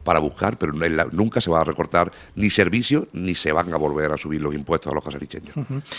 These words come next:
Speaker 2: Alcalde, bueno, hablando de otras cuestiones que también son importantes, porque sabe usted que hay un debate desde hace algunos años sobre la despoblación, el despoblamiento.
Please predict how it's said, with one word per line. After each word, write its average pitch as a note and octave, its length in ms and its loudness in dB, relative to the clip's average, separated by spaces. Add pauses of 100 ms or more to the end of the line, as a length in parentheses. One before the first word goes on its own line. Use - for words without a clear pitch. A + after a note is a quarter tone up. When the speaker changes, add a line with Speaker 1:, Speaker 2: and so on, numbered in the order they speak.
(500)
Speaker 2:
Alcalde, C3+ 340 4
bueno, C#3 180 6
hablando B2+ 280 4
de C#3 60 6
otras C3+ 260 2
cuestiones C#3 400 4
que C#3+ 100 0
también C3 300 2
son C3+ 180 4
importantes, C3+ 680 4
porque C3 360 2
sabe C3 220 4
usted C3 220 2
que C3+ 80 0
hay B2+ 100 2
un B2+ 80 0
debate B2+ 360 0
desde A#2+ 240 -2
hace A#2 160 -4
algunos B2 380 0
años B2+ 380 4
sobre B2 400 2
la B2 200 -2
despoblación, B2 720 0
el C3+ 120 4
despoblamiento. B2+ 920 2